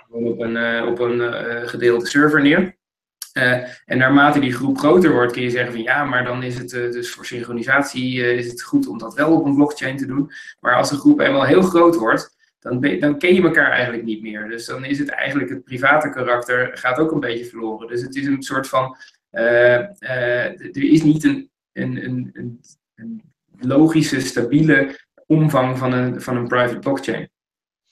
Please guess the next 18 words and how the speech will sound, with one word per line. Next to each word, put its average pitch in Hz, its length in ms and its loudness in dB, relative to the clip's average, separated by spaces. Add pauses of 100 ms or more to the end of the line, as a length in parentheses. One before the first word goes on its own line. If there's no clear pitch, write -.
(120)
Dat - 200 2
gezegd - 340 -2
hebbende, 175 460 4
denk 139 200 0
ik 139 160 2
dat 127 420 -2 (120)
private 123 300 0
blockchains 127 420 0
wel 131 200 0
hun 110 160 -4
plaats 110 340 0
hebben 170 480 2 (420)
als, 127 540 0
zeg 127 240 -4
maar, 123 380 0
eh, 123 580 -4
manier 139 580 4
voor 127 420 -4